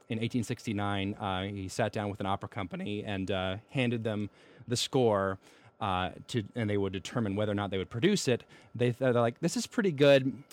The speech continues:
but we're not gonna produce it." And the re-, given reason was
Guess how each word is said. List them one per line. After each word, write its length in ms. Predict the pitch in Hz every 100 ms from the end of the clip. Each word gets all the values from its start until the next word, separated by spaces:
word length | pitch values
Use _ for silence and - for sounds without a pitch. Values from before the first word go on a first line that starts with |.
| - -
but 280 | 120 131 123
we're 100 | 135
not 220 | 139 139
gonna 160 | 131 117
produce 400 | 127 117 101 87
it." 80 | -
And 120 | 110
the 80 | 110
re-, 240 | 113 117
given 420 | 110 120 208 214
reason 400 | 156 156 143 127
was 400 | 113 110 92 95